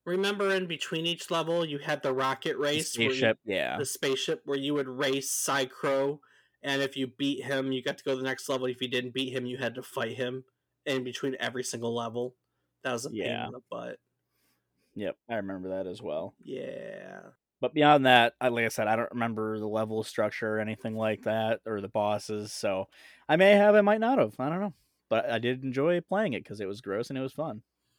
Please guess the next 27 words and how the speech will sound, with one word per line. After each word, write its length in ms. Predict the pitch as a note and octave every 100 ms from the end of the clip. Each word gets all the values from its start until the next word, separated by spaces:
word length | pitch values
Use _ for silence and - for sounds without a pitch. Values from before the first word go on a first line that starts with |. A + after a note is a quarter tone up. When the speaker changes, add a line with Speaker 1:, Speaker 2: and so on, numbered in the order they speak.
| _ _ _ -
Speaker 1:
It 100 | C3+ B2+
was 200 | B2 B2+
gross 360 | C3 B2+ B2
and 100 | A#2+
it 20 |
was 160 | A#2+ -
fun, 440 | - B2 A#2+ A#2+ A#2 _ _ _ _ _ -
and 400 | C3 B2+ B2+ -
it 80 | C3
was 180 | B2 -
voiced, 800 | C3+ C#3 C3+ B2+ - - - - _ C3+
and 140 | B2+
it 60 | A#2+
had 180 | C3
a 40 | C3
lot 200 | C3 B2+
of 80 | B2+
personality, 1000 | - A#2 - A#2 B2 A#2+ A#2+ A#2+ A#2+ _ _ _ _ _ _ -
and 400 | B2 B2 C3+ -
I, 320 | C#3 D3+ D#3 -
I 120 | D#3
don't 100 | E3
know, 160 | D3+ D3
it 40 |
was 160 | D3+ -
a 40 |
pretty 200 | - C#3+